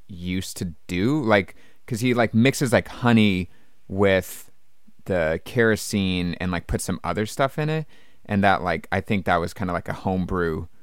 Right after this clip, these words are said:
sort of thing that workers would do if they, like, didn't have alcohol around or if it was banned or that sort of thing. So, I mean, it's the only thing that they had left. Like, they couldn't drink, like, the seawater and that sort of thing. And, I mean,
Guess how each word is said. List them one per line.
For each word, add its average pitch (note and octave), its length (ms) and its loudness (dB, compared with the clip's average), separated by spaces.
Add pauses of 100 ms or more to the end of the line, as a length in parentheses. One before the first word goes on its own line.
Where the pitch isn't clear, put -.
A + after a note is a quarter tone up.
(220)
sort F#2 340 -4
of D#2 100 -6
thing E2 320 -4
that D#2+ 180 -2
workers E2 400 -4
would E2 160 -8
do D#2+ 240 -4
if D#2 120 -8
they, D#2+ 280 -4 (100)
like, F2 200 -4
didn't E2 240 -6
have D#2+ 260 -6
alcohol D#2+ 480 -4
around C#2 380 -8
or D2+ 40 -2
if - 140 -8
it B1+ 60 -4
was - 140 -6
banned C#2+ 380 -4
or C#2 100 -10
that C2 160 -8
sort C#2 180 -12
of - 80 -12
thing. F#2 340 -10 (220)
So, D#2+ 340 -4
I - 100 0
mean, A2 160 6
it's A2+ 120 2
the B2 80 4
only B2+ 200 6
thing B2 200 2
that A#2 120 2
they G#2 80 4
had G#2+ 180 6
left. G#2+ 280 4
Like, F2+ 160 -4
they F2+ 80 0
couldn't G#2 360 0 (140)
drink, F2+ 300 -4
like, F#2 160 -4
the - 80 -4
seawater F2+ 640 4
and E2 120 0
that E2 160 0
sort F2+ 180 -2
of F2 60 -4
thing. F2 300 -2
And, D#2 220 -4
I - 60 2
mean, A#2+ 140 6